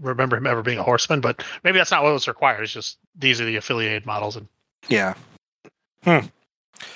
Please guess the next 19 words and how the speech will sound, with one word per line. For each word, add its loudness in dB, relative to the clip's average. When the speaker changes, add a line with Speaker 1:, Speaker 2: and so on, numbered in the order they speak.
Speaker 2:
Yeah, 8
I 8
don't 6
know. 6
I, 6
looking 4
at 6
Apocalypse, 4
I 6
can't 0
imagine -4
a -2
scenario 0
sacrifice 2
poor -2
power 6
and 6
a 4
character 2